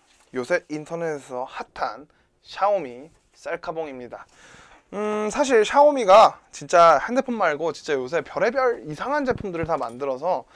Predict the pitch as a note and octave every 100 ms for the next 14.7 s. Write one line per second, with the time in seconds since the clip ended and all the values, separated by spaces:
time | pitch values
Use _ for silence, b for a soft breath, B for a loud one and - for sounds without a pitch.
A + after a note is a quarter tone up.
0 | b b - F#3+ E3 C#3+ D3 B2 C#3+ G3
1 | G3+ F3 D3 C3 C3 C3 D#3+ D#3+ C#3 C3
2 | C3+ C3 C3 E3 F3+ B2+ A#2 A2+ D3+ C3+
3 | B B B - - G3 F#3+ D3 E3 D#3
4 | C3+ C#3 G3+ G#3 F3 G3 F#3+ - F3+ D#3
5 | E3 E3 - b b b - F#3+ G3+ G#3+
6 | G3+ F3 F3+ E3+ E3+ D#3 C#3 E3+ D#3+ D3+
7 | C#3+ C#3 E3+ E3+ B3+ - _ _ G#3+ G#3
8 | F3+ D3 B2+ D#3 - B B _ _ -
9 | D3 C#3+ B2+ D#3 - _ C3 B2 D#3+ _
10 | - F3 F#3 E3+ B2+ G#2 A#2 _ b b
11 | - F#3 E3+ E3+ - C3+ D#3 G3+ F#3+ E3
12 | - - E3 D3+ D3+ C#3 C3 B2+ B2+ C3
13 | C3+ - B2 G#2+ A2+ B2 A#2+ B2 B2 A#2+
14 | B2 C3 A#2+ A#2 B2+ C3 -